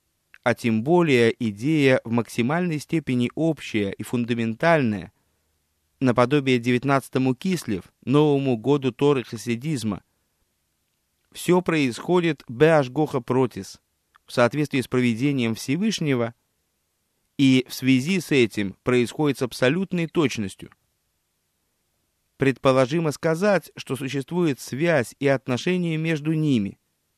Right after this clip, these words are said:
между теми фактами, которые мы перечислили выше. Связь, выражающаяся в том, что благословение и потенциал, который получает девятнадцатое Кислев, привлекающийся из субботнего дня, который ему предшествует,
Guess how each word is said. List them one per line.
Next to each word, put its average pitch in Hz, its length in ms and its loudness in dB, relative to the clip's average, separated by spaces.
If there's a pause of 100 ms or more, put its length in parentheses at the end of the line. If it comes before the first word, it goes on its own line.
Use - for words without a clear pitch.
(200)
между 123 280 0
теми 175 240 -2
фактами, 160 400 -2
которые 139 360 -2
мы 135 120 -2
перечислили 131 560 -4
выше. 123 380 -4 (1400)
Связь, 190 500 0
выражающаяся 127 880 2
в - 40 -20
том, 185 440 2
что - 260 2
благословение 131 1200 0 (300)
и 131 140 0
потенциал, 131 880 0 (520)
который 139 360 0
получает 127 720 0
девятнадцатое 127 840 -2
Кислев, 104 520 -6 (1300)
привлекающийся 135 1120 2
из 120 300 -2
субботнего 139 680 0
дня, 135 300 0
который 135 400 0
ему 135 180 -4
предшествует, 120 880 -4